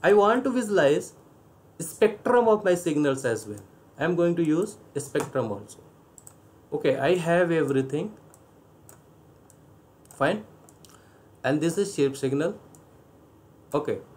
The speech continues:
The filter will work only for maximum one twenty hertz because the cutoff frequency is one twenty hertz. You have to remember this. So to add this, I require one sum block. I will scroll my, uh, mouse somewhere and I can search it like this.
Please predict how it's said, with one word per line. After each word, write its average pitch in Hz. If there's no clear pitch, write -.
The 170
filter 175
will 226
work 202
only 185
for 196
maximum 175
one 180
twenty 180
hertz 156
because 170
the 151
cutoff 156
frequency 165
is 156
one 147
twenty 143
hertz. 127
You 135
have 143
to 165
remember 135
this. 104
So -
to 214
add 190
this, 220
I 175
require 180
one 180
sum 175
block. 196
I 147
will 175
scroll 170
my, 185
uh, 156
mouse 165
somewhere 180
and 165
I 156
can 160
search 143
it 143
like 110
this. -